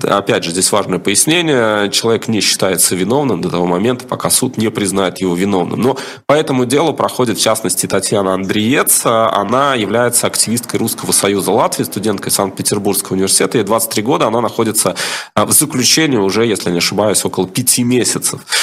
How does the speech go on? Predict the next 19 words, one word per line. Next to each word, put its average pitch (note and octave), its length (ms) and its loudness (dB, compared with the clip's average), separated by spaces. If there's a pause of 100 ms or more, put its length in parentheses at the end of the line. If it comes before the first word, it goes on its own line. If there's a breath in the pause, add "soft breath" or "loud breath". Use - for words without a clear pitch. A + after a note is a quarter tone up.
(120)
А, G#2 260 2
она A#2 180 0
подозревается G#2+ 720 0
в - 60 -8
том, A#2 140 0
что - 160 -6
участвовала G2 460 0
в - 40 -2
создании F#2 360 0
этого F2 160 -4
Telegram-канала. G#2 1040 2
Серьезная A2+ 540 2
статья D3+ 440 0
там C#3 200 -2
предъявляется A#2 680 0
в - 60 -6
качестве G#2 380 0
обвинения, A#2 640 0
создание, G#2 580 0